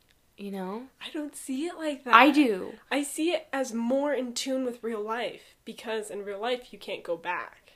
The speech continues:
Speaker 1: Mm.
Speaker 2: So it's like, I'll send you this picture and I'll talk about this one thing and it'll pass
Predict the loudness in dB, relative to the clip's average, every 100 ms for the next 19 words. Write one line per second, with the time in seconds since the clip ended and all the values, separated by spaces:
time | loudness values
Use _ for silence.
0 | _ -12 -12 -12 -16 _ -6 0 0 -2
1 | -6 -6 -6 -12 _ -6 -4 -4 -6 -6
2 | -6 -8 -2 -2 0 0 2 2 0 -6
3 | -10 -8 -6 -6 -6 -6 -8 -8 -12 2
4 | 6 6 4 -4 -6 -6 -6 -8 -4 4
5 | 6 4 -4 -16 -16 -18